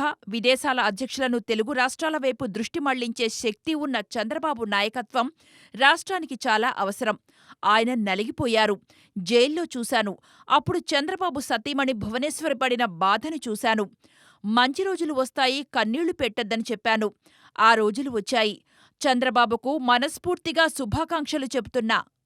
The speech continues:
అద్భుతమైన పాలన అందివ్వాలని కోరుకుంటున్నా" అని చెప్పారు. ఈ సందర్భంగా పవన్ను చంద్రబాబు ఆలింగనం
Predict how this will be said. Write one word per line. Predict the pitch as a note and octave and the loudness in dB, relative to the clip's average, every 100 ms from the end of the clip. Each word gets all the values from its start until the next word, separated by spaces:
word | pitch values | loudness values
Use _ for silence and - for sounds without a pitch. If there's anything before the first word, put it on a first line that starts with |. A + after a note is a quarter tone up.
| - | -4
అద్భుతమైన | F#3+ F#3 E3+ C4+ D#4+ E4 E4+ | -2 0 -2 -2 -2 -2 -4
పాలన | E4 D4 D4+ D4+ | 0 2 2 0
అందివ్వాలని | C#4+ C#4+ D4 D4 C#4+ C4+ F4 | -2 -2 -2 0 0 -2 -4
కోరుకుంటున్నా" | - A3 D#4+ D#4 B3+ A#3 A#3 F3+ - | 0 0 0 -4 -4 0 0 0 0
అని | B3+ C4 - B3 | 0 -2 -6 -10
చెప్పారు. | - A3 G#3+ G3+ _ _ _ - _ | -2 0 0 -4 _ _ _ -20 _
ఈ | F4 | 0
సందర్భంగా | F4+ D#4+ E4+ D4 D4 C4+ | 2 0 0 0 0 2
పవన్ను | C#4 A#3+ A#3 C4+ C4+ | 2 2 0 0 -2
చంద్రబాబు | - B3+ A3+ B3+ B3 A#3 | -2 -2 0 2 2 2
ఆలింగనం | A#3 F3+ G#3+ C4 D#4 E4 C#4+ | 2 4 4 4 -2 -4 -4